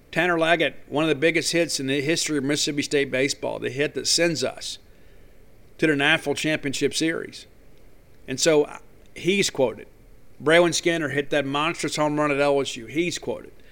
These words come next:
Drew McGowan, obviously a guy that had some big hits for us earlier in the year.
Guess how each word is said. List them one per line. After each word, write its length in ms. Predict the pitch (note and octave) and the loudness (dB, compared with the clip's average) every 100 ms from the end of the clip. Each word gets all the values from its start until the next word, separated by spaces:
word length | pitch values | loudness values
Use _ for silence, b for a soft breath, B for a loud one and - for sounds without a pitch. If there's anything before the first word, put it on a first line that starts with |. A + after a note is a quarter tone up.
| b b b | b b b
Drew 220 | A#2+ C#3 E3+ | 0 2 4
McGowan, 480 | D3 C#3+ D3 D#3 | 2 2 2 2
obviously 440 | C#3 C3+ C#3+ - C#3 | 0 -2 -2 -2 -2
a 40 | |
guy 180 | B2+ C#3+ | 2 0
that 80 | C3 | 2
had 160 | C3 | -2
some 140 | C3+ C3 | -2 -2
big 180 | D3 C3+ | -2 0
hits 220 | C#3+ C#3 | -2 -2
for 220 | - C3+ | -2 -2
us 120 | B2+ | 2
earlier 300 | C3 C#3 C3+ | 2 2 2
in 60 | A#2+ | 0
the 60 | |
year. 200 | B2 C3 | 0 -2